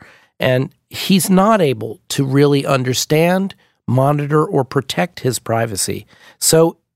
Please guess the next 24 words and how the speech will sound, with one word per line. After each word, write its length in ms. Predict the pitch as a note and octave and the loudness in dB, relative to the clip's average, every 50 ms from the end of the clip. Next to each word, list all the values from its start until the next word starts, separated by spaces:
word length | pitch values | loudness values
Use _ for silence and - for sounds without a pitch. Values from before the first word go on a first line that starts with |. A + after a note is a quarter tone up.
| _ - | _ 2
it 160 | E3+ E3 F3 | 2 4 4
is 280 | G3 A3 A#3+ A#3 F#3+ F#3 | 4 4 4 2 2 2
your 240 | D#3+ D3+ D3+ C#3 | 4 4 4 2
job 480 | B2 - C3+ B2 A#2 A2+ A#2 B2 C3 C3+ - _ _ _ | 2 0 -2 0 0 -2 -4 -4 -6 -10 -14 _ _ _
as 160 | - C3+ C3 - | -2 -2 0 2
someone 480 | - D3 C#3+ C#3+ D3 D3 D3 C#3+ C#3+ | 2 2 2 2 2 0 0 0 0
with 220 | C#3 C3+ B2+ - C3+ | 0 0 0 0 -2
a 60 | A#2+ | -2
mature 680 | B2 B2+ A#2+ - - - - D#3 D#3 D3+ D#3 D#3 D3+ - _ _ _ _ | -2 -2 -4 -4 -4 0 2 4 4 4 2 0 -2 -6 _ _ _ _
prefrontal 520 | - - D#3 C#3+ - - C#3 C3 C3+ B2 - | 0 0 0 2 2 0 0 0 0 -4 -2
cortex 600 | - D#3 C#3+ C3 B2+ - B2+ C3 C3 - - - - | -2 -2 -2 -2 -2 -2 -4 -4 -4 -6 -10 -10 -4
and 200 | - C3 A#2+ A#2 | -2 -2 -2 -2
fully 540 | - - - - D3 D3 D#3 D3 C#3+ C3+ C3 - _ _ _ | -6 -6 0 0 2 2 2 2 0 -2 -4 -10 _ _ _
functioning 600 | _ - C#3 C#3+ D3 - - C3 C3 B2 B2 B2 C3+ | _ -2 -2 -2 -2 -2 -4 -2 -2 -2 -2 -2 -4
executive 580 | D3 A#2+ A2+ A#2 B2+ B2+ - - C#3 B2+ G#2+ | -6 -6 -2 -2 -2 -2 -2 -2 -4 -4 -4
functions 640 | - - C#3 C3+ C3+ C#3 - - A#2 A#2 G#2+ - - - - - - - _ _ _ _ _ _ _ _ - | -2 -2 -2 -2 -2 -4 -8 -10 -10 -8 -8 -10 -12 -14 -18 -20 -20 -20 _ _ _ _ _ _ _ _ 2
to 260 | - E3+ D3+ C#3+ D3+ _ - | 2 2 2 0 -8 _ 0
model 580 | C#3+ C#3 C#3+ D#3+ F3 G3+ G#3+ G#3 G#3+ A#3 G#3 - _ _ _ _ _ | 2 4 4 4 4 4 4 4 2 2 0 -8 _ _ _ _ _
and 260 | C#3 C#3+ C#3 C3 A#2+ | -2 -2 0 0 0
guide 640 | D#3 D3 E3+ G#3 G3 D3+ C3 B2+ C3 B2+ B2 A2+ - _ _ _ _ _ _ _ _ | 0 0 2 0 0 0 0 0 -2 -2 -4 -8 -10 _ _ _ _ _ _ _ _
his 220 | - C#3+ C#3+ B2+ C#3+ | 0 0 2 2 0
responsibility 920 | C#3+ B2 - - C3+ C#3 C#3 C3+ - C#3 C#3 C#3+ C3+ C3+ C#3 B2 B2 B2 | -2 -2 -2 -2 0 0 0 -2 -4 -2 0 0 2 2 0 0 0 0
and 80 | B2 B2 | 0 0
independence 760 | B2+ B2 A#2+ B2+ A#2+ - A#2+ C3 C3 G#2+ G2 G#2 - - - | 0 0 -2 -2 -2 0 0 0 0 0 -4 -8 -10 -12 -14